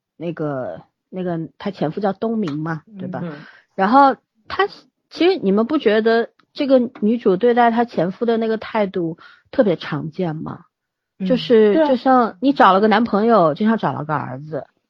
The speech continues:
Speaker 1: 然后你要当他的妈，
Speaker 2: 嗯。
Speaker 1: 他就给你带个儿媳妇回来吗？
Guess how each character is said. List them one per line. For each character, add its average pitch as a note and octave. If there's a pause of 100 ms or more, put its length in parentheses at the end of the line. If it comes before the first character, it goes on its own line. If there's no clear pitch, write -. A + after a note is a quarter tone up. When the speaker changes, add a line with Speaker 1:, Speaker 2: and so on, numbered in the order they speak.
(280)
Speaker 1:
然 G3+
后 C4+ (300)
你 G#3+
要 D4+
当 F4
他 E4
的 C#4+
妈， D4
Speaker 2:
嗯。 D#4
Speaker 1:
他 D4+
就 C4
给 A3+
你 G#3+
带 G3
个 F3
儿 D#3
媳 F3
妇 F3
回 C#3+
来 C#3
吗？ E3